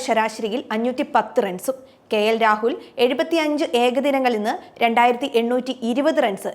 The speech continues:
ഇതുവരെ സ്വന്തമാക്കിയിട്ടുണ്ട്. വിശ്വസ്ത ബാറ്റർ എന്ന നിലയിൽ രാഹുൽ ഏകദിന ക്രിക്കറ്റിൽ സ്റ്റെബിലിറ്റി ഇതിനോടകം പ്രകടിപ്പിച്ചു കഴിഞ്ഞു. സീനിയർ വിക്കറ്റ് കീപ്പർ ബാറ്റർ എന്ന നിലയിലേക്കും രാഹുൽ ഉയർന്നു കഴിഞ്ഞു. രണ്ടായിരത്തി ഇരുപത്തിമൂന്ന് ഐ സി സി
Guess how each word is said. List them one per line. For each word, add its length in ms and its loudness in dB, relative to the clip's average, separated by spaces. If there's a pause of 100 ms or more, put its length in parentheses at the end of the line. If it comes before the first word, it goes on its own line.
(140)
ഇതുവരെ 260 4 (120)
സ്വന്തമാക്കിയിട്ടുണ്ട്. 760 -4 (400)
വിശ്വസ്ത 340 4 (120)
ബാറ്റർ 260 4 (100)
എന്ന 100 8 (100)
നിലയിൽ 220 6 (140)
രാഹുൽ 280 4 (180)
ഏകദിന 420 4
ക്രിക്കറ്റിൽ 360 0 (100)
സ്റ്റെബിലിറ്റി 520 2 (160)
ഇതിനോടകം 440 4 (140)
പ്രകടിപ്പിച്ചു 520 0
കഴിഞ്ഞു. 240 -4 (500)
സീനിയർ 320 2 (100)
വിക്കറ്റ് 320 0
കീപ്പർ 260 -2 (180)
ബാറ്റർ 320 0 (120)
എന്ന 180 0
നിലയിലേക്കും 480 0 (200)
രാഹുൽ 300 4 (120)
ഉയർന്നു 320 0
കഴിഞ്ഞു. 260 -2 (580)
രണ്ടായിരത്തി 400 4
ഇരുപത്തിമൂന്ന് 460 2 (140)
ഐ 20 4 (100)
സി 120 -4
സി 80 -4